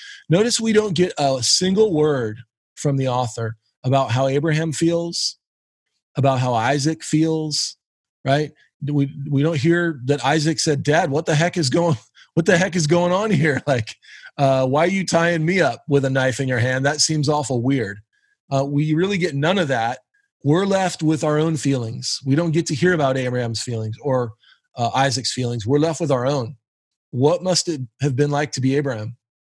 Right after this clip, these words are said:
And would I trust the Lord? Like, even up to this point, like, Abraham's, "Oh yeah, like, we'll, we'll be right back and God will provide a sacrifice. No sweat."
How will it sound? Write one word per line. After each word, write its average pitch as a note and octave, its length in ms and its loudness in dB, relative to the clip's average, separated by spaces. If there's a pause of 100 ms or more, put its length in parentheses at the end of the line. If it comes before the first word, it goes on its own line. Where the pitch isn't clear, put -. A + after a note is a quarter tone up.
(600)
And C#3 140 0
would C#3 120 2
I E3 120 2
trust C#3+ 420 -2
the C3 80 -4
Lord? A#2+ 420 -4 (580)
Like, C3+ 200 -2
even D#3+ 240 2
up F#3 120 -2
to E3 100 0
this F3 180 0
point, A3+ 340 -2
like, C#3+ 220 0 (220)
Abraham's, G#3 280 2
"Oh F3+ 120 0
yeah, E3 220 2
like, A#2 220 -4
we'll, E3 200 0
we'll E3 300 -2
be G#3+ 100 0
right F3+ 180 0
back D3 320 -2
and B2+ 140 -6
God F3 160 0
will D3 80 -4
provide D3 360 0
a A#2 200 -6 (420)
sacrifice. C#3+ 640 0
No F#3+ 160 0
sweat." E3+ 420 0